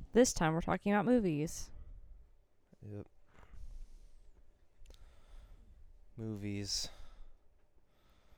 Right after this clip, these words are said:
Speaker 1: So?
Speaker 2: Do you think movies are culturally important?
Speaker 1: Yeah.
Speaker 2: Why?
Speaker 1: Well, okay, so I think that it's more of just, like, um,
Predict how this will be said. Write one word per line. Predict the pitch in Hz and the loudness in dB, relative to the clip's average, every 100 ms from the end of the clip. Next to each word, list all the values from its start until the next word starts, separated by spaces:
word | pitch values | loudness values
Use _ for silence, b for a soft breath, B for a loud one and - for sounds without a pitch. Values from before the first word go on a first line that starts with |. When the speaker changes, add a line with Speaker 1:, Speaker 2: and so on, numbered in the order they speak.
| - - - - - - - - - - - - - - | -20 -20 -20 -20 -12 -12 -12 -20 -20 -18 -18 -18 -20 -16
Speaker 1:
So? | - - 180 | -10 -4 0
Speaker 2:
Do | 214 | 2
you | |
think | - 104 104 | 4 4 4
movies | 101 101 98 | 4 4 2
are | 98 | 2
culturally | - 98 - 101 95 | 2 0 2 2 4
important? | 95 92 87 - 104 98 - - - - - - - - - - - - - - - - - - - _ - - - - - - - | 6 6 6 4 2 2 -2 -10 -10 -6 -4 -4 -8 -16 -20 -20 -20 -20 -20 -20 -20 -20 -20 -20 -20 _ -6 -6 -8 -20 -20 -14 0
Speaker 1:
Yeah. | 208 247 151 156 - - - - - - | 4 6 4 2 -4 -6 -10 -8 -8 -8
Speaker 2:
Why? | 120 113 113 110 113 - B B B B B 214 | -12 -6 -4 -2 -2 -6 B B B B B 2
Speaker 1:
Well, | 220 220 214 214 180 - - 185 | 6 8 8 6 2 -4 -6 -2
okay, | 202 180 | -2 -2
so | 170 196 180 180 170 - | -2 0 2 4 2 0
I | 165 196 | 4 4
think | 208 226 214 | 4 0 0
that | 208 160 | 0 0
it's | 170 - | 0 0
more | 165 151 | 0 0
of | |
just, | 143 156 - | 0 0 0
like, | 147 95 - | 0 0 -2
um, | 135 139 92 98 95 | -4 -2 -2 -2 -2